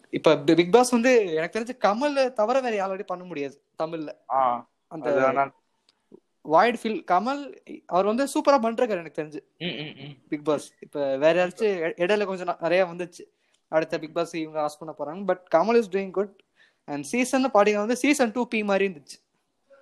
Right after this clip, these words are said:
Speaker 2: ஆ, எனக்கு
Speaker 1: ம்.
Speaker 2: சீசன் ஒன் பிடிச்சிருந்தது.
Speaker 1: ஆ, ஆமா, சீசன் ஒன் வந்து அப்ப
Speaker 2: சீசன்
Speaker 1: வரப்ப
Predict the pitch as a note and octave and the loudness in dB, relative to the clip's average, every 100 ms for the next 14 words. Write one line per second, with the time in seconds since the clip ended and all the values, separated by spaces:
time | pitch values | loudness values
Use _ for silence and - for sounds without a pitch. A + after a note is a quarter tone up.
0 | _ - B2+ G#2 - _ _ - C#3 D3+ | _ -16 -16 -16 -20 _ _ -14 -10 -8
1 | D#3+ D#3 D#3 D3 - _ _ - E3+ C#3+ | -2 0 0 -2 -8 _ _ -12 -10 -8
2 | E3 A#3 A#3 G#3+ F3 G3 A#3+ - F3+ - | -6 -4 -2 2 4 4 2 -2 -6 -6
3 | D#3 C3+ B2 A#2+ C#3 G3+ - F3+ D#3 - | -20 -20 -16 -2 0 0 2 2 2 -2
4 | G3 D#3 A#3 B3 B3+ A#3+ B3 B3+ D4 A#3 | -6 -2 0 2 2 2 2 4 4 4
5 | F#3 F3 B3+ - D4+ B3 | 4 2 0 -2 -4 -2